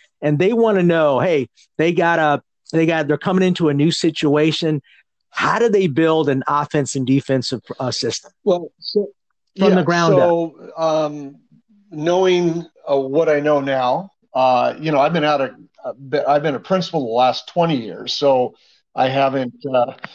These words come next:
Speaker 2: but I watch <laughs> basketball very closely, and, and it's changed so much from when I, when I was coaching, we played the game offensively from inside out. And even though you still do with
Speaker 1: Sure.
Speaker 2: offenses now trying to get to the rim and get to the foul line and all that,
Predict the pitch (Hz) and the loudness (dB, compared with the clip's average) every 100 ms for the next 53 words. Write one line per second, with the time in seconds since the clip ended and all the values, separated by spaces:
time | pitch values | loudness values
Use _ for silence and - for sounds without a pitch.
0 | - _ 151 151 139 151 139 139 143 143 | -20 _ 0 2 4 2 0 0 2 0
1 | - 131 127 135 127 - 139 143 - 139 | 0 -2 -2 -4 -4 -4 0 0 -2 -4
2 | 127 131 127 160 156 143 - - - 202 | -4 -6 -4 -2 0 0 -2 -6 -4 0
3 | 190 165 131 - 180 151 156 151 - - | 2 0 -2 0 0 2 0 -2 -6 -8
4 | 143 135 131 120 _ _ _ _ 151 147 | -4 -4 -6 -10 _ _ _ _ 0 2
5 | 147 147 160 196 190 - - 156 143 165 | 2 0 2 2 0 -2 -2 -2 -2 -6
6 | 143 135 - 175 151 139 123 151 156 147 | -6 -8 -6 -4 -4 -4 -4 -2 -2 -4
7 | 139 - 131 - 160 160 139 143 135 135 | -8 -6 -6 -2 -2 -2 -4 -2 -2 -4
8 | 131 147 139 147 131 127 143 127 117 _ | -2 -2 -2 0 0 2 2 0 -2 _
9 | _ _ _ 143 151 175 180 165 160 147 | _ _ _ 0 2 2 2 2 0 -2
10 | 139 - - 185 190 180 151 160 151 139 | -6 -8 -8 -2 0 0 2 2 4 2
11 | 131 127 135 123 151 - 151 156 123 147 | -2 -8 0 2 2 0 -6 -8 -8 -2
12 | 151 139 160 147 131 123 143 - 139 131 | -2 -2 -4 -4 -4 -2 -2 -2 -4 -2
13 | 135 135 135 131 123 143 156 135 - 139 | -2 -2 -4 -6 -4 -4 -2 -4 -2 -2
14 | 127 131 135 127 127 131 131 | 0 0 -2 -2 0 2 2